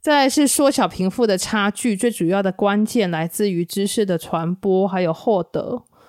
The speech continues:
对，第四个是里面讲到了一个，呃，资本边际生产力。第五个是社会所得分配不均的分析，哦，可以怎么看？再来是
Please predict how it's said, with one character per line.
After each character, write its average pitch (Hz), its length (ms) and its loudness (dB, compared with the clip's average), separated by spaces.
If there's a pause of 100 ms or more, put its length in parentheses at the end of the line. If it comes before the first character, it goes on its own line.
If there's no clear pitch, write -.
(340)
对， 170 200 -6
第 254 180 0
四 247 220 2
个 208 120 4
是 214 320 0
里 175 180 -2
面 196 180 0
讲 156 260 -2
到 180 220 2
了 156 160 0
一 170 120 0
个， 147 360 -2 (280)
呃， - 140 -4
资 240 300 -2
本 156 340 -2
边 190 300 0
际 180 280 -2
生 180 320 0
产 - 440 -8
力。 - 320 -4 (500)
第 254 140 4
五 196 80 4
个 185 160 2
是 240 180 0
社 254 200 2
会 262 120 4
所 175 280 0
得 160 200 0
分 214 200 -2
配 214 180 2
不 208 180 -2
均 180 340 -2
的 160 200 0
分 175 340 -2
析， 175 580 -2
哦， 185 140 -6
可 185 140 -4
以 170 80 0
怎 - 120 -8
么 - 140 -10
看？ - 380 -6 (500)
再 254 220 2
来 233 60 4
是 220 580 4